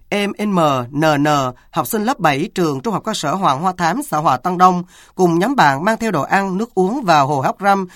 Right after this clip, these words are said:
thuộc thôn Hội Cư, xã Hòa Tân Tây để chơi. Sau đó, em N xuống tắm và bị đuối nước.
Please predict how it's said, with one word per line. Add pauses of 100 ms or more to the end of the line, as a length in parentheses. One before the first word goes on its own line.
(140)
thuộc
thôn
Hội
Cư,
xã
Hòa
Tân
Tây
để
chơi. (280)
Sau
đó,
em
N (200)
xuống
tắm (260)
và
bị
đuối
nước.